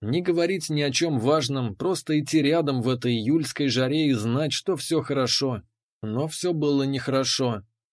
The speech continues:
Он приоткрыл дверь, заглянул в зал. Варя стояла у сцены, помогала детям снимать костюмы.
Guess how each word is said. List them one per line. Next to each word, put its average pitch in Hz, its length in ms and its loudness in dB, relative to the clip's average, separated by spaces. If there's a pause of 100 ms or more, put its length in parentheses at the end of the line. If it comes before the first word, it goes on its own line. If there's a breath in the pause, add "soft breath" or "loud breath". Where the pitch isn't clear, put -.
(280)
Он 180 220 -4
приоткрыл 175 560 2
дверь, 135 460 4
заглянул 113 580 0
в 120 60 0
зал. 127 360 2 (200)
Варя 165 340 0
стояла 160 460 0
у 147 120 0
сцены, 156 480 -4
помогала 127 600 -2
детям 143 360 -2
снимать 127 420 -2
костюмы. 135 640 -2